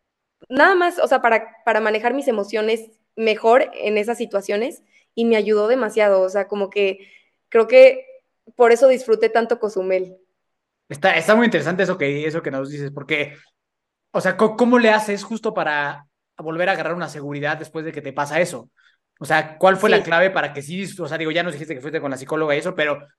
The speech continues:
Speaker 2: como en un tip que alguien que a lo mejor está pasando por algo similar, ¿qué fue lo que a ti te sirvió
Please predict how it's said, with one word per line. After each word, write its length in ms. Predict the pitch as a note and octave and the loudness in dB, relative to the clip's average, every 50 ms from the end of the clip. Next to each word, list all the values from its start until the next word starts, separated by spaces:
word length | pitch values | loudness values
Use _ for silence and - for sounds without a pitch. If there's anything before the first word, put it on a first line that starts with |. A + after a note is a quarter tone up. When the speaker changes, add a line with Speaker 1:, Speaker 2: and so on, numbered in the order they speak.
| _ | _
Speaker 2:
como 180 | - F3 F3+ F#3 | -8 -6 -4 -4
en 120 | F#3 F#3 | -2 -2
un 160 | G#3 G#3+ G#3 G#3 | -2 -2 -4 -4
tip 300 | G3+ G#3 A3 G#3 - - _ _ | -4 -6 -6 -6 -12 -18 _ _
que 120 | D#3+ D3+ | -4 -2
alguien 320 | D#3 E3 E3+ D#3+ F3 F3 D3 | -2 -2 -2 -4 -6 -8 -6
que 80 | D#3 | -6
a 40 | D3 | -8
lo 60 | C#3+ | -8
mejor 160 | C#3 C#3 D#3 | -8 -10 -12
está 160 | D#3 - D#3+ - | -12 -12 -10 -12
pasando 300 | D3+ C#3+ D#3 D#3 D3+ D3 | -10 -12 -10 -14 -8 -6
por 100 | C#3+ C#3+ | -6 -4
algo 140 | D3+ D#3 | -4 -6
similar, 480 | C#3+ D3 C3+ C3+ C3 D3 E3 D#3+ - - _ | -8 -8 -10 -6 -4 -4 -4 -4 -8 -8 _
¿qué 120 | F3+ F3+ | -4 -2
fue 120 | F3 F3+ F3+ | -2 -2 -2
lo 100 | E3 E3+ | -2 -4
que 80 | - | -6
a 40 | C3 | -10
ti 80 | D3 C#3 | -10 -14
te 100 | D3+ C#3+ | -14 -14
sirvió 480 | C#3+ C3+ C#3 C#3+ D3 D3+ F3 G3+ - | -12 -12 -6 -4 -4 -2 -4 -4 -6